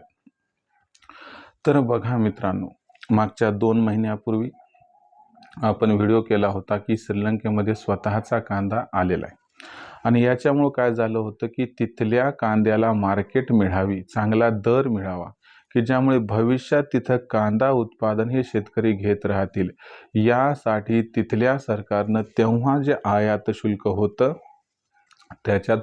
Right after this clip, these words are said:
पाच पट वाढ केली होती. त्याच्यामुळं आत्तापर्यंत तिथं आपण कांदा इच्छा असून सुद्धा निर्यात करू शकत नव्हतो, कारण कॉम्पिटिशन करता येत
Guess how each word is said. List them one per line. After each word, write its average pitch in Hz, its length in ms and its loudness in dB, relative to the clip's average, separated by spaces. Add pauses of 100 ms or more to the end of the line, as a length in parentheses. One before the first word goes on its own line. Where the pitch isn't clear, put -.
(120)
पाच 110 360 2
पट 117 120 2 (160)
वाढ 98 260 2
केली 92 280 -4
होती. 90 300 -8 (540)
त्याच्यामुळं 139 640 2 (160)
आत्तापर्यंत 135 880 0
तिथं 123 340 -4
आपण 110 400 -2
कांदा 104 420 -2
इच्छा 104 400 -2
असून 104 300 -2
सुद्धा 101 380 -2
निर्यात 104 420 2 (120)
करू 101 160 4
शकत 95 420 -2
नव्हतो, 98 320 0
कारण 123 280 0
कॉम्पिटिशन 101 760 -2
करता 98 420 -2
येत 92 120 2